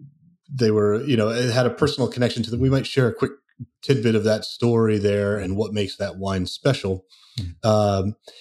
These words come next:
Speaker 1: and that can make it a lot more comfortable for people to share up, uh, uh,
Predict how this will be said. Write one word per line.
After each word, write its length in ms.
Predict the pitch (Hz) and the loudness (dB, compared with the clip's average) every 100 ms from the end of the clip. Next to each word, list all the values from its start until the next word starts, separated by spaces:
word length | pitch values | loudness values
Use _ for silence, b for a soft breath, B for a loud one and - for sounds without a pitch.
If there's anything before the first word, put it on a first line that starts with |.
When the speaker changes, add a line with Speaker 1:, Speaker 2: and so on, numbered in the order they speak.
| B | B
Speaker 1:
and 160 | 143 143 | 0 2
that 160 | 160 160 | 2 2
can 180 | 147 | 2
make 180 | 135 131 | 4 2
it 40 | 123 | 2
a 40 | |
lot 180 | 113 113 | 0 0
more 140 | 117 | -2
comfortable 500 | 101 - 131 - 107 | -4 -2 -4 -2 -6
for 180 | 95 - | -6 -6
people 460 | 92 - 95 - 98 | -8 -6 -6 -4 -6
to 160 | - | -6
share 360 | 92 - 101 98 | -12 -6 -4 -2
up, 240 | 95 95 - B B B B | -4 -4 -8 B B B B
uh, 180 | 117 110 113 | -2 -2 -2
uh, 140 | 127 | -4